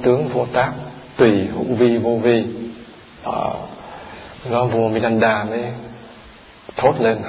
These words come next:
"Hay, hay, tuyệt vời thầy, chậm đã hiểu rồi." Đó. Thấy chưa? Người chứng quả rồi đó, thì cái thân này đó,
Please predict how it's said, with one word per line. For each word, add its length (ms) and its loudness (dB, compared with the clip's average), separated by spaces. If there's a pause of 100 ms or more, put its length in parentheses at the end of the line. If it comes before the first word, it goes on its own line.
"Hay, 200 4 (120)
hay, 160 -2 (100)
tuyệt 180 4
vời 220 -2 (120)
thầy, 260 -4 (520)
chậm 200 2 (160)
đã 180 4
hiểu 180 0
rồi." 160 0 (1160)
Đó. 480 -2 (1040)
Thấy 120 2
chưa? 240 6 (1300)
Người 260 6 (760)
chứng 280 4
quả 220 -2
rồi 280 0
đó, 60 -6 (1600)
thì 280 6
cái 120 2
thân 260 2
này 180 0
đó, 100 -2